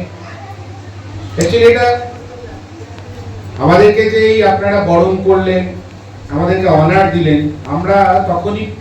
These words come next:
ঠিকঠাকভাবে অনার্ড হব যখন আমরা যে উদ্দেশ্যে এখানে এসেছি সেই উদ্দেশ্যটা আমাদের সফল হবে।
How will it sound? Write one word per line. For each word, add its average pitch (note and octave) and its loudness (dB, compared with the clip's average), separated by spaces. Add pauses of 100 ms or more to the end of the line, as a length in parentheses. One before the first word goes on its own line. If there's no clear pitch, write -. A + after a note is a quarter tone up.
(760)
ঠিকঠাকভাবে A3 2 (140)
অনার্ড G3+ 2
হব D#3+ 2 (1600)
যখন F#3+ 4 (100)
আমরা A3 6 (120)
যে A#3 0 (140)
উদ্দেশ্যে B3 2
এখানে A#3+ 0
এসেছি A#3+ -6
সেই A3 -2
উদ্দেশ্যটা G3+ -2
আমাদের F#3 -2
সফল C3 0
হবে। - -8